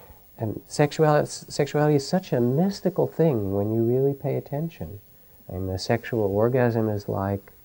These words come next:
the petit mort, that mort, that death,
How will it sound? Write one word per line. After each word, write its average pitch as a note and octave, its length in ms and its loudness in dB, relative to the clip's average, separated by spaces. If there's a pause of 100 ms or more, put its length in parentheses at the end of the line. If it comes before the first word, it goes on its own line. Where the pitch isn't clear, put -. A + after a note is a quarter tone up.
(360)
the F#2 100 -4
petit A#2 460 0
mort, A#2 380 4
that F2 180 2 (500)
mort, G#2+ 360 4 (100)
that F2+ 260 -2
death, G#2+ 360 -2